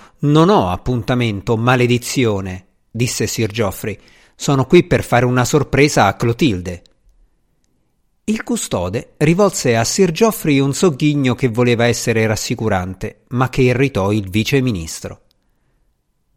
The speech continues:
"Mi dispiace, pare che debba telefonare per prendere un appuntamento."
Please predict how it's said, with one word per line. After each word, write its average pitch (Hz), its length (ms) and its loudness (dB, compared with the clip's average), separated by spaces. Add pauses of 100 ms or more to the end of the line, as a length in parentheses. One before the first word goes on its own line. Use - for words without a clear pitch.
"Mi 110 160 -2
dispiace, 117 760 0 (420)
pare 156 240 2
che 165 160 2
debba 165 260 4
telefonare 156 680 2
per 107 220 -2
prendere 117 360 0
un 110 120 -2
appuntamento." 101 920 -8